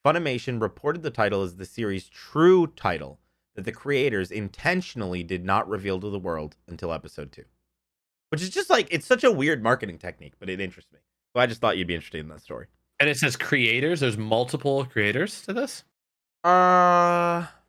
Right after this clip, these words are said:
Speaker 1: that I don't know. I mean, crea-, I mean, there's always multiple people working on an anime, so I would imagine.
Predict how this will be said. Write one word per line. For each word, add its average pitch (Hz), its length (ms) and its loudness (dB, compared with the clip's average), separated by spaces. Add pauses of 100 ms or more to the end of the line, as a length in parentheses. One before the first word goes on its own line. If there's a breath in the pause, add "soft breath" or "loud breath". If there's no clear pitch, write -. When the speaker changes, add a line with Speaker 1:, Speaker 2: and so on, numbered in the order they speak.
(680)
Speaker 1:
that 95 280 4
I 80 60 -2
don't 76 220 -10
know. 76 60 -20 (880)
I - 40 4
mean, 156 160 2
crea-, 175 240 4
I 156 80 6
mean, 165 140 2
there's 151 140 2
always 98 260 4
multiple 92 280 -4
people 82 240 -6
working 82 280 -6
on 76 80 -10
an 76 80 -10
anime, 80 340 -6
so - 120 -6
I - 20 -2
would 78 100 -4
imagine. 78 400 -10